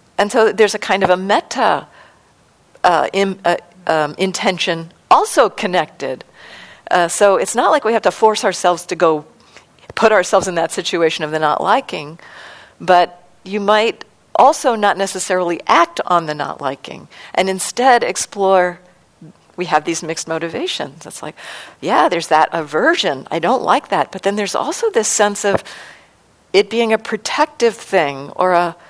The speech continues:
a, a, a, a helpful thing for the system to not go there. And so connected with the feeling of kindness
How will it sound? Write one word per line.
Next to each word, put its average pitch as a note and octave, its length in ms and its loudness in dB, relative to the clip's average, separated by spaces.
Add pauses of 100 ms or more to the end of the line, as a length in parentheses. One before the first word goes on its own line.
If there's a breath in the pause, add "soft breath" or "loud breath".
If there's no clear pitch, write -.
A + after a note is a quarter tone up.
(320 soft breath)
a, F3+ 120 4 (140)
a, F#3 80 -2 (280)
a, E3 460 0
a F#3+ 80 0
helpful B3+ 540 0
thing G#3+ 260 -2
for G3 140 -6
the F#3 100 -2
system F3+ 640 -4 (360 loud breath)
to G3+ 120 -4
not D#3+ 260 -2
go C#3+ 180 -4
there. C#3 340 -10 (240 loud breath)
And F#3 100 -2
so G#3 200 4
connected G#3+ 540 0
with G3 140 -4
the G3 60 -8
feeling G#3 360 0
of G3 140 -10
kindness C#4 720 -2